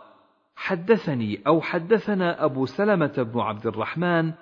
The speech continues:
حدثني سالم مولى المهري قال:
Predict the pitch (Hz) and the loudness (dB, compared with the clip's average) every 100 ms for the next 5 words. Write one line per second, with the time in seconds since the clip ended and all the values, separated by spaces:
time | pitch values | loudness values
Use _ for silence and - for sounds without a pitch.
0 | - _ _ - 170 160 208 - 160 131 | -16 _ _ -6 -4 0 0 0 0 0
1 | 117 - 147 139 120 143 135 117 120 120 | -2 -2 2 2 2 0 0 0 2 2
2 | 110 107 101 104 92 131 156 113 92 _ | 2 0 -2 -4 -2 0 0 -4 -14 _
3 | _ _ - 139 131 123 110 | _ _ -2 4 6 4 2